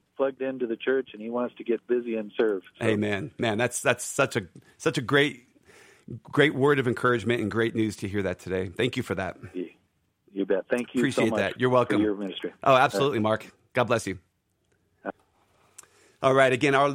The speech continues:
Speaker 2: our number here, three oh three, six nine zero, three thousand, three oh three, six nine zero, three thousand. Uh,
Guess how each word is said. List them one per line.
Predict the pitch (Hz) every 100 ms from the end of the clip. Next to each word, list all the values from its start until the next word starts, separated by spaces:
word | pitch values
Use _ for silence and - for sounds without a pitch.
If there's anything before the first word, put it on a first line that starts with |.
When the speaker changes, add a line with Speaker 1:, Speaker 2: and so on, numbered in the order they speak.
| -
Speaker 2:
our | 117 127
number | 139 156
here, | 123 156
three | - 143 143
oh |
three, | 131 123 135 143
six | - 139 139
nine | 120 120 123 113
zero, | 123 123 117 113 117
three | - 113 120
thousand, | 117 110 113 123 165 190
three | - 135 127
oh | 120
three, | 117 123
six | 120 123 -
nine | 123 113 113
zero, | 113 113 107
three | - 110
thousand. | - 101 101 117 147 - - - -
Uh, | 117 117